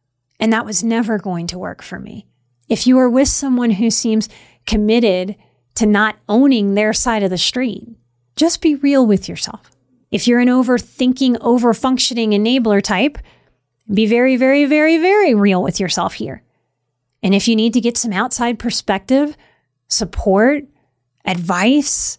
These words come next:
knowledge, help about the true workability of your relationship, please go seek that out.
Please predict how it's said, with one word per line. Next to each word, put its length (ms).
knowledge, 720
help 540
about 280
the 60
true 400
workability 840
of 100
your 140
relationship, 720
please 260
go 140
seek 300
that 180
out. 320